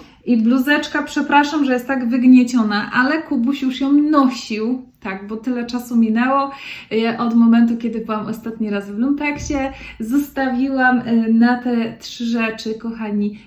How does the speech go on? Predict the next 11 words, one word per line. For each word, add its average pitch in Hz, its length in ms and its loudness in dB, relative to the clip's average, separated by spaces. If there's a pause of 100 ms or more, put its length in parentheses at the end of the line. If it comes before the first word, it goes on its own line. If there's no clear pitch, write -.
piętnaście 233 800 -4
złotych 294 760 -2 (360)
i, 302 80 10 (760)
i 311 180 8
właśnie 254 480 0
to 262 140 -4
jest 247 200 -2
bluzeczka, 240 580 -2
którą 226 400 -4
kupiłam 233 520 -4
Kubusiowi. 220 640 -6